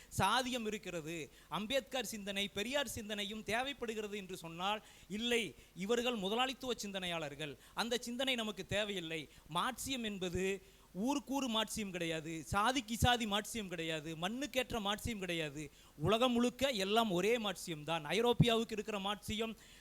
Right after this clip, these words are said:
ரஷ்யாவுக்கு ஒரு மார்க்சியம், சீனாவுக்கு ஒரு மார்க்சியம், வியட்நாமுக்கு ஒரு மார்க்சியமா என்று கேட்கிறார்கள். ஆனால்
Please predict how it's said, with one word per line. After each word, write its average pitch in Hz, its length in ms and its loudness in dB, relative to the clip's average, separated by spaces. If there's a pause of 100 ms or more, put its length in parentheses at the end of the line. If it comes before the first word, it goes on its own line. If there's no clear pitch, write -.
ரஷ்யாவுக்கு 226 540 4
ஒரு 220 100 2
மார்க்சியம், 214 480 -4 (180)
சீனாவுக்கு 247 580 4
ஒரு 208 120 6
மார்க்சியம், 208 560 0
வியட்நாமுக்கு 240 600 2
ஒரு 196 80 -2
மார்க்சியமா 190 520 0
என்று 170 160 -2
கேட்கிறார்கள். 151 640 -4 (260)
ஆனால் 175 420 2